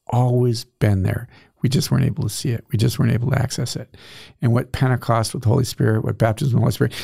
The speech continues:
and you mentioned charismatic. I honestly, I don't care at all if somebody's a quote unquote charismatic part of a renewal. What I do care about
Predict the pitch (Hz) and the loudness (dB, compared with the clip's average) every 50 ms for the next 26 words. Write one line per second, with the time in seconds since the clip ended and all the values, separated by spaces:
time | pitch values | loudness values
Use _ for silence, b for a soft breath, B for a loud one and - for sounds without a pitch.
0 | B B - 160 160 175 185 180 175 151 151 147 120 - 131 123 101 131 127 113 | B B -2 0 2 2 2 2 0 0 0 0 0 0 0 0 0 0 0 -2
1 | 110 - B B B B B _ 135 139 160 170 - - - - 120 127 131 123 | -2 -6 B B B B B _ -2 0 0 0 -2 -4 -4 -2 0 0 0 0
2 | - - 123 120 120 117 104 - _ - - 107 104 95 87 90 90 87 92 92 | 0 0 0 0 0 0 -2 -4 _ -4 -2 0 2 2 2 2 2 2 2 2
3 | 90 - - - 113 104 107 107 107 104 - - - _ _ _ _ _ - - | 0 0 0 0 2 2 2 2 0 0 -2 -6 -8 _ _ _ _ _ 0 0
4 | 101 98 92 - 113 107 - - 110 110 92 90 101 101 98 98 98 101 - - | 2 2 0 -2 -4 -6 -2 -2 0 0 0 0 0 0 2 0 -2 -4 -4 -4
5 | - 110 113 104 98 - 104 107 101 95 92 - - - - - 98 98 98 95 | -2 0 0 0 0 0 0 0 0 0 0 -2 -4 -6 -4 -2 0 0 0 0
6 | 85 90 107 135 156 156 - - 110 - - - - - - - _ B | 0 2 4 4 4 4 2 -2 -4 -4 -4 -6 -10 -14 -16 -18 _ B